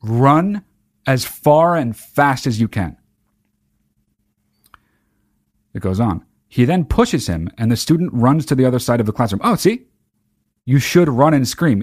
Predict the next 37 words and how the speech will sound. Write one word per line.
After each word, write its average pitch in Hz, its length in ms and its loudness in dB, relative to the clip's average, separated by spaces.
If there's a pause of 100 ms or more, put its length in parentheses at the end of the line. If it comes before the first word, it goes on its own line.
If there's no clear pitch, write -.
Even 285 260 2
Mark 311 240 2
knows. 196 200 -2 (300)
Even 269 280 2
the 269 80 2
guy 214 380 0
perpetrating 170 760 0
the 147 80 0
fucking 151 380 -2
bullshit 113 520 0 (720)
is 147 180 2
suggesting 147 640 0
the 131 100 2
right 143 200 0
thing, 143 280 0
to 123 140 -2
run 127 280 4
and 127 160 -2
scream 107 460 -2 (340)
from 104 260 -2
him. 90 180 -10 (1500)
In 175 140 2
another 220 420 2
video, 196 460 2
he 185 120 -4
tells 202 300 0
students, 208 540 -2 (380)
"Class, 240 520 0 (260)
you 185 120 0
have 214 320 2
permission 254 580 2
to 262 140 2
kick 320 400 0
him 339 120 2
in 339 100 0
the 311 280 -2
balls." 339 960 4